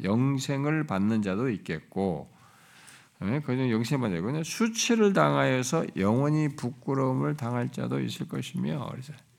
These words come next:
이런 일이 장래에 있을 것이다라고 이미 구약의 선지자가, 아, 예언을 했습니다. 근데 예수님이 이제, 그런데 여기서는, 어,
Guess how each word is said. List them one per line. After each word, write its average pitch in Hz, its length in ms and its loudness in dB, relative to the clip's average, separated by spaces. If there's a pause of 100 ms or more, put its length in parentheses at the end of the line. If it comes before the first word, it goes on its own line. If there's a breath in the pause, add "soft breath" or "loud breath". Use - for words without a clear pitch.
(220)
이런 165 440 4
일이 165 380 0 (220)
장래에 160 520 -2
있을 - 260 -2
것이다라고 147 760 -4 (300 loud breath)
이미 135 360 0 (220 loud breath)
구약의 143 400 0
선지자가, 170 920 -2
아, - 160 -8 (120)
예언을 98 380 -2
했습니다. - 640 -6 (360 soft breath)
근데 113 220 -2
예수님이 175 600 4
이제, 110 220 0 (440 loud breath)
그런데 143 560 2 (600 loud breath)
여기서는, 151 640 2 (420 soft breath)
어, 58 600 -4